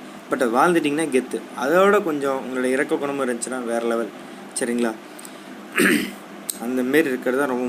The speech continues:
முக்கியம்னு சொல்லிருக்காங்க இங்க, ஓகேவா? எல்லா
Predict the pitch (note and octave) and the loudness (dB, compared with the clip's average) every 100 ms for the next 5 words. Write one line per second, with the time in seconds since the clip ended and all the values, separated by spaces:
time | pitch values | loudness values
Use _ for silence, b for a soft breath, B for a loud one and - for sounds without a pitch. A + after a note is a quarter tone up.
0 | A#2 A2 A#2+ A#2 A2+ F#2+ G#2+ G#2 G2+ A#2 | -4 -2 -4 -2 -4 -4 -6 -6 -4 -2
1 | D#3+ - - - - A2 A2 A#2 A2+ - | -2 -6 -16 -16 -12 -8 -2 -2 -2 -6
2 | - - - - - - - - - - | -16 -16 -18 -18 -18 -18 -18 -16 -16 -16
3 | - B B B - - B2 | -16 B B B -14 -2 4